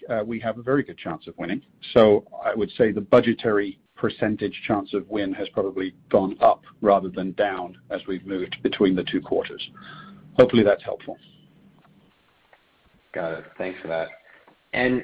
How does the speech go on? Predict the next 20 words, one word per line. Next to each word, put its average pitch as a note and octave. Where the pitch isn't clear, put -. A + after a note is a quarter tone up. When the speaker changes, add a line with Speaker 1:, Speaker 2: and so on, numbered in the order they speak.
Speaker 2:
and C3
one C#3+
more A#2+
from G2+
me. F#2+
So G#2+
the A#2+
impacts C#3+
of G2+
the F#2+
weather G2+
on F#2+
margins F#2
in F#2
the F2+
quarter F2
and F2+
the F2+
impacts F#2
of F2